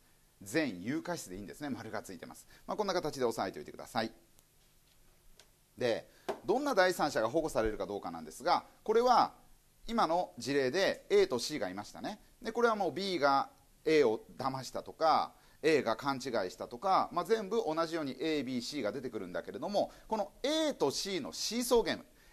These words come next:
AとCの利益考慮で決まってくるわけですよ。Aが悪いやつであれば、もう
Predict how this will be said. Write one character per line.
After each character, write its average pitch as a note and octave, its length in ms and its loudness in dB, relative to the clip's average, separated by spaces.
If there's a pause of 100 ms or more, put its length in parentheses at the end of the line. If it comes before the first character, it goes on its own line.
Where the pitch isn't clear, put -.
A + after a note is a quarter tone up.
A C#4+ 300 2
と E3 160 0
C F#3+ 220 -4
の G2+ 160 -2
利 C#3+ 120 -4
益 B3+ 240 -6
考 C4+ 180 0
慮 A#3+ 140 0
で G#3 80 0
決 - 120 -10
ま A#2+ 80 2
っ B2 60 -6
て F3 100 -12
く E3 80 -6
る G3+ 60 2
わ D3+ 60 2
け G#2+ 60 -8
で F2 80 -8
す - 100 -18
よ。 D#2 140 -10 (320)
A G3+ 240 6
が F3 320 8 (360)
悪 F#3+ 260 2
い F#3 40 4
や F3+ 80 4
つ E3 120 -8
で E3 80 0
あ F#3+ 60 -2
れ A#3+ 60 0
ば、 A#3+ 300 4 (280)
も G3 340 0
う - 20 -16